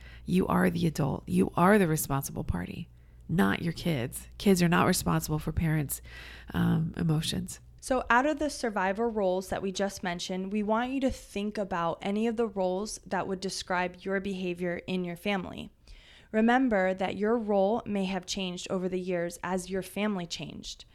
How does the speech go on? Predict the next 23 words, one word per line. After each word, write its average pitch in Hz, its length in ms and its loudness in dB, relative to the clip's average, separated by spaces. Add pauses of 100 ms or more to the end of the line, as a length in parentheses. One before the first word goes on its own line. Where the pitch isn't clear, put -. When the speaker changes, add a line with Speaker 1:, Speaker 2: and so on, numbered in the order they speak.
(340)
Speaker 2:
We 214 100 4
also 214 360 2
want 214 280 -2
you 202 100 -2
to 196 80 2
think 190 340 -6
about 180 400 -2
what 202 220 2
effects 190 520 -4
your 196 120 -2
roles 180 480 -2
in 190 120 -2
the 185 80 -2
family 175 500 -6
have 170 420 -6
upon 175 380 -8
how 180 220 -8
you 180 200 -6
cope - 540 -4
with 175 180 -8
your 165 80 -6
sexual 170 440 -6
abuse. - 500 -8